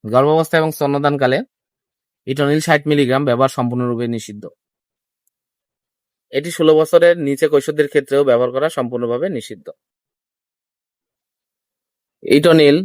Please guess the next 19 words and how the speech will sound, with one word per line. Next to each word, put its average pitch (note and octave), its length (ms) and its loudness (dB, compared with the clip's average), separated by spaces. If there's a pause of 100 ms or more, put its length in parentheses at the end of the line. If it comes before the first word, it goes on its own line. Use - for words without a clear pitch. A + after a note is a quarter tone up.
ষাট C#3+ 340 -2
মিলিগ্রাম C#3 500 2 (1080)
ট্যাবলেটটির C#3 440 0
প্রতিটির C#3 400 0
দাম C3 160 2
সাত B2+ 260 -4
টাকা। C3 260 0
আপনারা C3 260 -2
হাতের B2 240 -2
কাছে B2 220 -4
যে A#2+ 120 -2
কোনো A#2+ 200 -2
ফার্মেসিতেই A#2+ 640 -6 (120)
ইটোনিল A#2 380 -8
ষাট A2+ 280 -4
মিলিগ্রাম A2+ 340 -6
ট্যাবলেটটি G#2+ 420 -6
পেয়ে G#2+ 240 -6
যাবেন। G2 200 -10